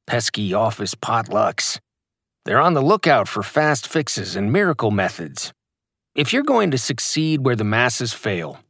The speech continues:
you need to inoculate yourself against these attitudes and behaviors, and this requires a little soul searching. Different people have different reasons for eating well and working out.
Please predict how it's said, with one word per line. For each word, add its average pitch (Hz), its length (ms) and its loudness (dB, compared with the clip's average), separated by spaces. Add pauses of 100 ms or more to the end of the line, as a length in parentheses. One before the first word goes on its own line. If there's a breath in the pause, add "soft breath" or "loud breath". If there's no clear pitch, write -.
(220)
you 98 140 -6
need 170 220 0
to 147 120 2
inoculate 117 640 0
yourself 101 480 -2
against 107 400 -2
these 113 240 -2
attitudes 120 640 2
and 98 160 -2
behaviors, 107 680 0 (360)
and 120 160 0
this 214 200 0
requires 156 540 2
a 127 80 0
little 202 280 0
soul 151 380 0
searching. 82 540 -6 (1300)
Different 240 440 2
people 170 460 2
have 143 340 -4
different 135 360 -2
reasons 104 480 0
for 104 140 -4
eating 135 380 2
well 135 320 4
and 120 120 2
working 101 380 0
out. 85 300 -4